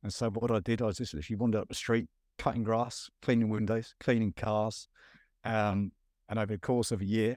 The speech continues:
when I started to learn to drive, I had a pretty good business. And I did go back to the school, and I did cut the grass and clean the windows, cause I had the contract for the councils and councils for all the schools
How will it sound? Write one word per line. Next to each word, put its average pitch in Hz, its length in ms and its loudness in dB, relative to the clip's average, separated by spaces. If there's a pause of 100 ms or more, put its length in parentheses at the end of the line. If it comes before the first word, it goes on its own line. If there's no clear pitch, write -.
when 104 120 -6
I 104 60 -4
started 107 300 0
to - 80 -4
learn 107 180 2
to 107 100 -6
drive, 107 580 0
I - 40 -2
had 110 80 -2
a - 40 -8
pretty 104 280 -2
good 113 180 -2
business. 101 420 -2
And - 100 -6
I 101 40 -2
did 98 160 -2
go 110 140 2
back - 260 -2
to - 80 -10
the 92 100 -4
school, 107 320 -2 (120)
and 107 100 -4
I 98 60 2
did 123 180 -2
cut - 140 0
the - 80 -4
grass 110 300 2
and 110 100 -2
clean 110 180 2
the 98 100 0
windows, 107 480 2
cause - 140 -12
I 113 40 2
had 110 100 0
the - 80 -12
contract 120 480 0
for - 80 -10
the 98 60 -4
councils 107 520 -2
and 113 160 2
councils 113 460 -2
for - 120 -2
all 117 180 0
the 95 100 -6
schools 90 420 -2